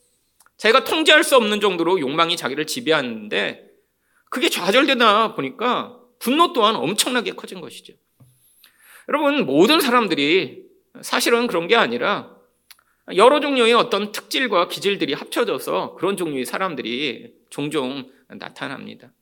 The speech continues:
여러분, 가족 가운데도 과도하게 욕심내는 사람이 있잖아요.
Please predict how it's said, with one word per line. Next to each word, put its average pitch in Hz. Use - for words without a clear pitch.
여러분, 135
가족 -
가운데도 147
과도하게 214
욕심내는 220
사람이 190
있잖아요. -